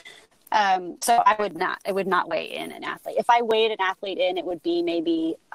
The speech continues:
it would, it would be with that story and that narrative around it. Like, we are taking this as a data point, but I'm also gonna take in your sleep. How did you sleep?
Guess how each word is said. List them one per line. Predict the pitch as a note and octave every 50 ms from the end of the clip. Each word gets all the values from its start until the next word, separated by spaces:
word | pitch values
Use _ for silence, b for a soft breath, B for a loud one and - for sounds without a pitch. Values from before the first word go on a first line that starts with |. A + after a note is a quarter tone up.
| - _ - - F#3+ F3 F3 _ _ _ _ _ - - - _ _ _ _ _ _ _ _ _ _ _ -
it | F#3+ F#3+
would, | F3 F3+ D#3 - _ - - -
it | C#4+ A#3
would | G3+ G3+ D3+ - _ -
be | G3+ G3 F#3
with | E3+ D#3+ F3 E3 -
that | D#3 D3+ - -
story | - - - - F3 E3 E3+ E3+ D#3+
and | D3 D#3+ D#3+
that | D3+ D3+ C#3+ -
narrative | - D3 D3 C3+ C#3+ D3 D#3 E3+
around | C#3 B2 - - C3
it. | B2 G2+ - - -
Like, | - D#3+ D#3+ -
we | F3+ G3+ G3 F#3+
are | F3+ E3+
taking | - - - G#3+ G#3 - G#3+ G#3+
this | F#3+ F3+ -
as | F3+ D#3
a | D#3 C#3+ -
data | - D3 D3 C#3+ - -
point, | - - G3+ G3 F#3+ - -
but | F3+
I'm | F#3 G3 G#3
also | C4 C4 - C#4+
gonna | A#3 G#3+ F#3 E3+ E3 D#3 _ _ -
take | - - F#3+ F3 -
in | F3+ F3 E3+
your | D#3+ D#3+
sleep. | D#3 - - - G3+ F#3+ F3 - -
How | - G#3
did | G#3+ A#3 G#3
you | - G3
sleep? | - - - G#3 G3 E3 - -